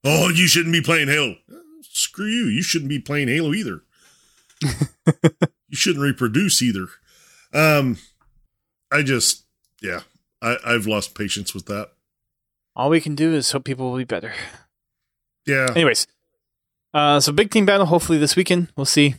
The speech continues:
Speaker 2: <laughs> G T being savage tonight. <laughs> Nice, Pence. Uh, we'll,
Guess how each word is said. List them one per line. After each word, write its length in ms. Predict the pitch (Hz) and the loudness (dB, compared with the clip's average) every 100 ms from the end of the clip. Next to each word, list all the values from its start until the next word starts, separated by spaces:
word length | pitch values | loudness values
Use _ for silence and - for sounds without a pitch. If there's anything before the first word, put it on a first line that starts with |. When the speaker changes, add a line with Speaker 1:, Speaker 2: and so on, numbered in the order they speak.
| - _ | -10 _
Speaker 2:
<laughs> 260 | _ _ 156 - - - - 180 - 170 | _ _ 2 6 6 4 0 0 2 0
G 160 | - 127 | 0 0
T 220 | - 135 | 0 0
being 240 | 127 117 | 0 -2
savage 460 | - 117 107 117 - | -2 -4 -4 -6 -4
tonight. 560 | - 135 131 135 - - | -4 -4 0 0 -2 -10
<laughs> 60 | - | -10
Nice, 200 | 104 - | -10 -8
Pence. 320 | 113 107 - _ _ _ _ _ _ _ _ | -8 -8 -14 _ _ _ _ _ _ _ _
Uh, 440 | 139 143 135 135 135 | 0 2 4 6 6
we'll, 300 | 139 160 151 | 6 6 4